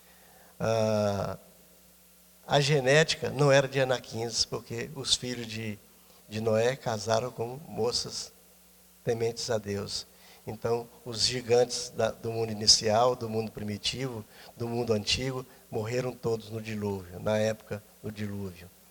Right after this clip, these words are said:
né? E vão aparecer agora. Davi lutou com um, os valentes de Davi lutaram com outro, Davi lutou com outro e quase morre também. O certo é que com o tempo, todos os gigantes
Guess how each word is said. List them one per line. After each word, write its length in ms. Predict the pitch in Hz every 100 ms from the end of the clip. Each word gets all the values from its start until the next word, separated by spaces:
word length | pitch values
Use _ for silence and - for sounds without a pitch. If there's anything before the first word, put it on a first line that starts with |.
| -
né? 160 | 107 135 - - - - - -
E 160 | 143
vão 160 | 156 170
aparecer 520 | 170 170 156 - 165
agora. 440 | 156 127 123 123 123 - - - - - - - - -
Davi 360 | 143 131 143
lutou 340 | 151 139 139 135
com 160 | 127
um, 360 | 120 135 165 165 - - - - - - - - -
os 220 | 131 120
valentes 420 | 131 123 127 123
de 140 | - 110
Davi 400 | 117 110 107 113
lutaram 400 | 110 - 107 104
com 140 | 110
outro, 400 | 113 131 147 143 - - - -
Davi 360 | - 135 113 131
lutou 380 | 131 123 131 123
com 140 | 135
outro 260 | 117 123 123
e 40 |
quase 360 | 110 123 123 110
morre 320 | 113 117 113
também. 540 | - 110 110 120 147 - - - - - -
O 80 | 127
certo 340 | - 156 151
é 40 |
que 120 | 156 147
com 220 | 165 147
o 40 |
tempo, 560 | 135 143 160 175 117 101 - - - - - - - - - -
todos 480 | 165 185 147 135 131
os 100 | 127
gigantes 800 | 127 110 120 139 139 - -